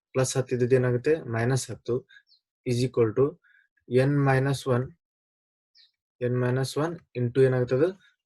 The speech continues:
ಫೈವ್ ಆಗ್ತದೆ. ಈಗ ಸೆವೆನ್ ಹಂಡ್ರೆಡ್ ಮೈನಸ್ ಟೆನ್ ಅಂದ್ರೆ ಎಷ್ಟಾಗುತ್ತದೆ? ಸಿಕ್ಸ್ ನೈಂಟಿ ಆಗುತ್ತದೆ. ಅಂದ್ರೆ ಆರ್ನೂರ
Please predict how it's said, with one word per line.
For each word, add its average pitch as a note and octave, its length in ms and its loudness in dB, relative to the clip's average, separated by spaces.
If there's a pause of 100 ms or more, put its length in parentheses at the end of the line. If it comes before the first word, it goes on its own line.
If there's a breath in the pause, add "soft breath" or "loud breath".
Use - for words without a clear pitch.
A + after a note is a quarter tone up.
ಫೈವ್ B2 180 4
ಆಗ್ತದೆ. - 680 -10
ಈಗ C#3 160 6 (560)
ಸೆವೆನ್ C#3+ 300 0
ಹಂಡ್ರೆಡ್ D3 240 4
ಮೈನಸ್ C#3+ 280 2
ಟೆನ್ D3 140 2
ಅಂದ್ರೆ C#3+ 180 0
ಎಷ್ಟಾಗುತ್ತದೆ? C#3+ 540 -2
ಸಿಕ್ಸ್ - 420 -6
ನೈಂಟಿ B2 260 2
ಆಗುತ್ತದೆ. G#2+ 280 0
ಅಂದ್ರೆ B2 340 2
ಆರ್ನೂರ B2 360 2